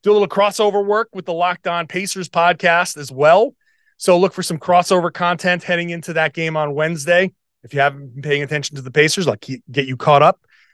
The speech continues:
So that's all coming up tomorrow. So make sure you're subscribed wherever you get your podcasts. Uh, watch the show on YouTube, subscribe to the show on YouTube, hop into the comments on YouTube.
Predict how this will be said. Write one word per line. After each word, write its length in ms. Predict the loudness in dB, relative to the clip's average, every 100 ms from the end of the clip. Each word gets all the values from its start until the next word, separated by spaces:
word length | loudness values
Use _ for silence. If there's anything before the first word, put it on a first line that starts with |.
| _ _
So 120 | -2 2
that's 180 | 4
all 120 | 4 4
coming 260 | 2 2
up 120 | 0
tomorrow. 920 | 0 -4 -2 -2 2 4 6 4 2
So 140 | -2 -6
make 120 | -8
sure 100 | -8
you're 80 | -8
subscribed 520 | -10 -2 0 2 2
wherever 180 | 0 0
you 60 |
get 100 | -6
your 100 | -10
podcasts. 600 | -2 0 2 0 -2 -6 -14 _ _ _ _
Uh, 200 | 0 4 6
watch 220 | 6 4
the 60 | 2
show 220 | 4 4
on 80 | 4
YouTube, 360 | 0 0 -2
subscribe 480 | -4 -6 0 2 2
to 100 | -2
the 60 | -4
show 180 | -2
on 100 | -2
YouTube, 340 | -4 -6 -6 -4
hop 280 | -2 -2 -2
into 180 | -10
the 100 | -14
comments 420 | -4 -2 0 -2 -2
on 140 | -2
YouTube. 400 | -4 -4 -6